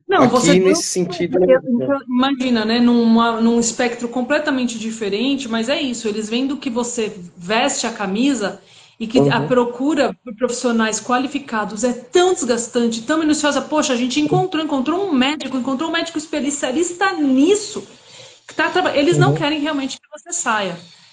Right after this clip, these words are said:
Speaker 1: né? Então, é você
Speaker 2: Exato.
Speaker 1: mostrar que você realmente veste a camisa, que tem, tem tudo pra ser um jogo, é, muito feliz, um encontro muito feliz das duas partes, né?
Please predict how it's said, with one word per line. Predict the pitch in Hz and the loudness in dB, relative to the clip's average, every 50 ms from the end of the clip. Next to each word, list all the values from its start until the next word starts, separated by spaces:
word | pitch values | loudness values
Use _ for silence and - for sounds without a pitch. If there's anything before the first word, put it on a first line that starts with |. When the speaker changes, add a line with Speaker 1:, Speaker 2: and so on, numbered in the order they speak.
| _ _ | _ _
Speaker 1:
né? | 214 214 220 233 | -4 0 0 2
Então, | 240 247 247 247 | 2 2 2 2
é | 240 240 240 240 | 4 4 4 2
você | 240 233 - 247 262 269 | 2 4 4 4 4 4
Speaker 2:
Exato. | 277 - | 4 4
Speaker 1:
mostrar | - 294 - - 254 233 226 | 4 2 0 -2 -4 -4 -4
que | - - | -6 -8
você | 226 226 - - - | -12 -12 -12 -10 -6
realmente | 214 262 247 233 240 220 220 - - 202 | -4 -2 -2 -2 -2 -4 -4 -6 -6 -6
veste | 208 220 226 226 - 254 | -4 -4 -4 -2 -4 -4
a | 233 | -4
camisa, | - 247 233 226 226 269 277 320 311 | -2 0 2 2 2 2 0 -2 -4
que | - 311 302 | -4 -4 -4
tem, | - 285 285 302 294 | 0 0 0 0 0
tem | 294 - - - 285 262 | -2 -6 -4 -2 0 0
tudo | - 339 294 359 - | 0 -2 -2 -2 -2
pra | - 320 302 | 0 0 0
ser | 285 294 - 294 285 | 0 -2 -2 -2 -2
um | 294 302 285 | 0 0 0
jogo, | - 262 269 285 262 247 311 320 294 - - - - - - - - - | 0 0 0 0 0 -2 -2 -4 -4 -6 -8 -16 -20 -20 -20 -18 -10 -4
é, | 240 247 247 | -2 0 0
muito | 240 262 240 240 247 269 285 285 - | 2 2 2 4 6 6 4 4 2
feliz, | - 359 330 294 262 254 240 - 254 | 2 2 4 4 4 2 2 0 0
um | 240 226 | 0 2
encontro | 220 226 247 262 269 269 269 | 2 2 0 0 0 0 0
muito | 254 262 254 - - | 0 0 0 -2 -4
feliz | 349 349 294 262 254 233 220 | -4 -2 -2 -2 -2 -2 -4
das | 208 208 196 | -6 -6 -6
duas | 202 202 202 | -6 -6 -6
partes, | - - 196 170 160 156 160 - - - | -6 -6 -4 -4 -6 -6 -10 -12 -10 -8
né? | 190 180 180 | -8 -4 0